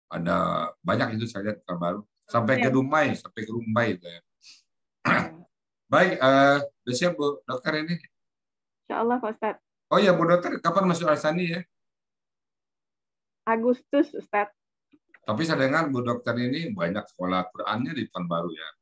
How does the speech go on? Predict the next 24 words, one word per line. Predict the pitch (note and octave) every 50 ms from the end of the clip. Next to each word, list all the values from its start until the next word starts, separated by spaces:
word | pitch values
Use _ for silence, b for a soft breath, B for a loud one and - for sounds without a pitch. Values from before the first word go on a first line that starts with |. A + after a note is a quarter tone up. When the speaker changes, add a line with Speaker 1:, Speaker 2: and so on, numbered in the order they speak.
| _ _ _ _ _ _ _ _ _ _ _
Speaker 1:
Ada | _ E2 E2+ F2 F2+ F2
sekolah | - - F2+ F2 E2+ E2+
hafiz | - F2+ F2
Qur'annya, | - - F2 F2+ - G2+ G#2+ G#2+ G#2+ G#2 G#2 G#2 G#2 G#2 G#2 G#2 G#2 G#2 G#2 F#2+ E2 E2
ada | E2 E2+ E2+ E2+ E2+ - _
tahsin | _ F2+ F#2 F2+ - G2+ F#2 F2+
Qur'annya, | F2+ F#2+ F#2+ G2+ G2 G2 G2+ G2+ G2 G2+ G#2 G#2 G#2 G#2+ - _ _ _ _ _ _ _ _ _ _ _ _ _ _ -
ada | F2+ G2 G#2
pesantren | - - G2+ G2+ G2+ G2 G2 G#2+ A2+
juga | B2 D3 D#3 D3
Bu | A2 F#2 F#2 F#2
Dokter | F2+ G#2+ G#2
ya? | A2 B2 C3+ - _ _ _ _ _ _ _ _ _ _ _ _ _ _ _ _ _ _ _ _ _ _ -
Speaker 2:
Pesantren | A#3+ - C#4 B3+ B3+ B3+ C#4 D4 D4 C#4
belum, | A#3+ A#3 B3 A#3+ A#3 A3
Ustadz. | - _ - G3+ - - _ _ _ _ _ _ _ _ _ _ _ _ _ _ _ _ _ -
Speaker 1:
Tapi | - - A#2+ B2 C#3+
ya, | C3+ C3 A2
yang | G2+ G#2+ G#2+ A2 A2 -
tahfiz | - G#2+ G#2 - D3 A#2 G#2+
ada | G2+ G#2 F#2+ F2 E2+
ya? | F2+ G2+ - _ _ _ _ _ _ _ _ _ _ _ _ _ _ _ _ -
Speaker 2:
Alhamdulillah, | F#3 F#3 F3+ F#3 F3 F3 F#3 F#3 F3+ F3+ F#3+ - _
ada. | F3+ F3+ F3 F#3+ F3+ E3+ F3+ F#3+